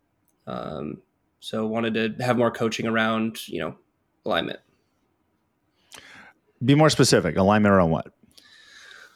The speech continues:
Speaker 1: Um, alignment on if I have the, you know,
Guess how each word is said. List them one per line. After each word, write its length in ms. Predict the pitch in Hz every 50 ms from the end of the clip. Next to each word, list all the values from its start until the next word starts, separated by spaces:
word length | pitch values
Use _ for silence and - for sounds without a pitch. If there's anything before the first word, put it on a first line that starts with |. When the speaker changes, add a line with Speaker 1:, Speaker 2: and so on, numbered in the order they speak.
| _ _ _ _ _ -
Speaker 1:
Um, 440 | 131 131 131 131 131 131 127 135 - -
alignment 540 | 143 143 151 156 175 196 202 208 202 185 -
on 600 | - 147 151 151 151 151 151 151 151 151 151 147 - _ _ _ _ _ _ _ _ _ _ _ _ _ _ _ _ _ _ _ _ _ _ _ _ _ _ _ _ _ _ _ _ _ _ _ _ _ _ _ _ _ _ _ - - _ _ _ _ _ _ _ _ _ _ _ _ _ _ _ -
if 300 | - 123 127 123 - -
I 200 | - 120 127 127
have 680 | 120 - - - 143 139 139 143 147 147 143 139 131 131
the, 600 | 127 127 131 127 127 127 127 127 127 123 123 123 120 - _ _ _ _ _ _ _ _ _ _ _ _ _ _ _ _ _ _ _ _ _ _ _ _ _ _ _ _ _ _ _ _ _ _
you 120 | - 117 107
know, 240 | 110 110 110 123